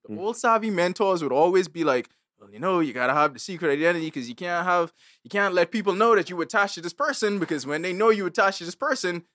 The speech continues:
Speaker 1: that's how they hurt you." What they was trying to tell us is, don't get too close to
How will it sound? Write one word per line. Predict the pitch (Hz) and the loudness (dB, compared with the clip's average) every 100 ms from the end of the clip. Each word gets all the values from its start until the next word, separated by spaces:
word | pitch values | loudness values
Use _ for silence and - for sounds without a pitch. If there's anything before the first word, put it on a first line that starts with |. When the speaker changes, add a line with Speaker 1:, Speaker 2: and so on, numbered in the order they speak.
| _ - | _ -6
Speaker 1:
that's | 117 - | -4 -2
how | 151 139 | -2 -2
they | 147 | -2
hurt | 180 254 247 | 2 2 2
you." | 160 160 _ _ _ _ - | -2 -4 _ _ _ _ -4
What | 269 - | -4 -2
they | 285 | -4
was | 220 | -4
trying | - 254 | -6 -8
to | 196 | -8
tell | - - 240 240 | -10 -16 -12 -12
us | - | -12
is, | 226 320 - _ _ | -18 -18 -20 _ _
don't | _ _ | _ _
get | _ _ | _ _
too | 277 | -20
close | - 285 | -20 -20
to | - | -20